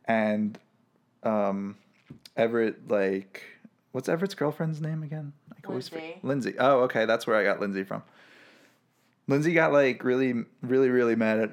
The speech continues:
Speaker 1: at all of them, and she, like, and there was, like, a fight. You don't, do you know what I'm talking about? You seem, like,
Speaker 2: Yeah,
Speaker 1: lost
Speaker 2: because
Speaker 1: at it.
Speaker 2: sh-, uh, Steven said that he was, he woke up in a bed with four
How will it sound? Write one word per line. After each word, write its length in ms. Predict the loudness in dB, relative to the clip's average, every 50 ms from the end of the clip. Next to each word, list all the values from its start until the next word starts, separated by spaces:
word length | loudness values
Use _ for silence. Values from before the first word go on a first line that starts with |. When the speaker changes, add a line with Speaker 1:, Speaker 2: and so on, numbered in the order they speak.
| -6 -14 _ -4
Speaker 1:
at 120 | 0 2
all 180 | 2 4 4 4
of 60 | 2
them, 260 | 2 0 0 -2 -6 -10 -16 -20 _ _ _ _ _ _ _ -12
and 100 | -10 -8
she, 120 | -4 -2 0
like, 220 | 0 0 0 -2
and 120 | -2 0
there 100 | 0 0
was, 120 | 2 2 0
like, 140 | 0 0 -2
a 60 | -4
fight. 380 | -2 0 0 0 0 -2 -6 -12 -20 _ _ _
You 100 | -2 0 0
don't, 400 | 0 -2 -4 -8 -14 -18 -10 -6
do 80 | -4
you 60 | -2 0
know 100 | 0 0
what 80 | 0 -2
I'm 60 | -2
talking 280 | -4 -4 -4 -2 -2 -4
about? 260 | -2 -4 -4 -6 -10 -16 _ _ _ _ _ _
You 60 | -14
seem, 200 | -10 -6 -4 -2
like, 220 | 0 0 -2 -2 -8 -16 -20 _ -20 -20 -20 -20 _ _ -14 -2
Speaker 2:
Yeah, 240 | 4 6 8 8 8
Speaker 1:
lost 120 | 6 2
Speaker 2:
because 220 | 0 0 0 -2 -2
Speaker 1:
at 60 | -4
it. 20 | -10
Speaker 2:
sh-, 140 | -12 -10 -2 2
uh, 240 | 4 6 6 4 2
Steven 400 | -2 -8 -12 -8 -8 -8 -6 -4
said 140 | -4 -4 -2
that 180 | -4 -4 -6
he 80 | -8 -8
was, 420 | -6 -4 -4 -2 -2 -4 -4 -6 -8 -10
he 80 | -6
woke 220 | -4 -2 0 2 4
up 240 | 4 4 2 0 -8 -10
in 80 | -8
a 80 | -8 -8
bed 420 | -4 0 2 4 4 4 2 -2 -8 _ _ -14
with 160 | -14 -14 -14 _ _ _ _ _
four 480 | -8 -2 2 2 4 4 2 0 -4